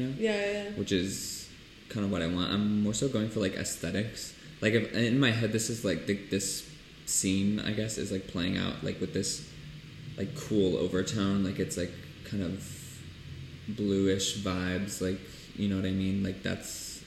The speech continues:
Speaker 1: I don't know, just, like, the aesthetic of the, of the play that I'm feeling.
Speaker 2: Sure.
Speaker 1: So when I'm writing things, I guess I kinda go for, like, the aesthetics.
Speaker 2: Yeah.
Speaker 1: Yeah.
Speaker 2: There you go. Um,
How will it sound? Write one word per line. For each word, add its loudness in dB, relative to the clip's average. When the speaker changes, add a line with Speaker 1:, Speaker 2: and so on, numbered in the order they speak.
Speaker 1:
I -4
don't 0
know, 0
just, -4
like, -2
the 0
aesthetic -4
of -4
the, -2
of -4
the 0
play -4
that -2
I'm 0
feeling. -4
Speaker 2:
Sure. -8
Speaker 1:
So -2
when 4
I'm 4
writing 2
things, -2
I 0
guess -4
I -2
kinda -4
go -4
for, -8
like, -4
the -2
aesthetics. -10
Speaker 2:
Yeah. -4
Speaker 1:
Yeah. -8
Speaker 2:
There -4
you -2
go. 0
Um, 2